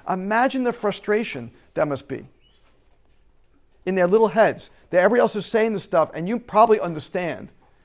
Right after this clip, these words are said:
but you can't get the words out, right? You can't put it from here 'cause the brain is disconnected, like Malila will talk about, and you can't get it out. Imagine that,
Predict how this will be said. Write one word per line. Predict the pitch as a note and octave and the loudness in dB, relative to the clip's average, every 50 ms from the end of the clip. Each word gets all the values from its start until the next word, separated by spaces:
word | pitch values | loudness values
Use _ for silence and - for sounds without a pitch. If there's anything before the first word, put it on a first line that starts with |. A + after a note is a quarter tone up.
| _ _ | _ _
but | _ F3 E3 - | _ -10 -8 -8
you | C#3 | -12
can't | - - A3 A#3 A#3 A#3 | -6 -2 -2 -2 -2 0
get | A3+ A3 - | 0 -2 0
the | - F#3+ | 2 -2
words | E3 E3+ F#3 F3 E3 A#2+ E3 | 0 0 0 0 0 2 2
out, | E3+ D#3+ C3 - - - | 2 2 2 -2 -6 -6
right? | C#3+ D3+ D#3 | -6 -6 -6
You | D3+ E3 | -6 -12
can't | - - - A3 A3 - - - - _ _ _ _ | -12 -4 -4 -4 -4 -4 -8 -18 -20 _ _ _ _
put | - G#3+ G3 | 4 4 4
it | F#3 D#3+ | 4 2
from | - - E3 E3 | 0 -6 -6 -4
here | C#3 E3+ G3 G3 G3+ G#3 G3+ - - - | -4 -2 0 2 2 0 0 -6 -20 -6
'cause | - F#3+ F3 | -4 -2 0
the | - F#3 | 0 -2
brain | C#3+ D3 F3+ G3 G#3+ A3 | 0 2 2 2 2 0
is | G3 - | -2 -2
disconnected, | - A3 G#3 - - G3+ F3+ F#3 G#3+ G#3 - F3 D#3 - - _ _ _ _ | -2 -6 -6 -4 -6 -4 -2 -2 -2 0 -2 -2 -2 -2 -6 _ _ _ _
like | D3+ D#3 D#3 - | -4 -4 -4 -2
Malila | E3+ F3 F3 F#3 A3+ A#3+ G#3+ | -2 0 2 4 4 4 4
will | F3+ D#3+ | 2 0
talk | B2+ - F3+ D#3 - | 0 0 0 0 0
about, | D3+ C#3+ D3+ D3+ - | 2 2 2 2 2
and | C#3 D#3+ | -2 -6
you | D3+ D#3 | -6 -8
can't | - - A3 A3 G#3+ | -4 -4 -4 -4 -2
get | - G3+ F#3 | -2 -2 -2
it | E3 D#3+ - | -2 -2 -2
out. | E3+ F3 D3 - - _ _ _ - - _ | 0 0 0 0 -4 _ _ _ -20 -4 _
Imagine | E3 F3 F3 F#3+ G3 A3+ C4 B3+ - F#3 D#3+ | -2 -2 0 0 2 2 2 2 0 -4 -4
that, | D3+ C#3+ C#3+ C#3 C#3 | -4 -4 -4 -6 -10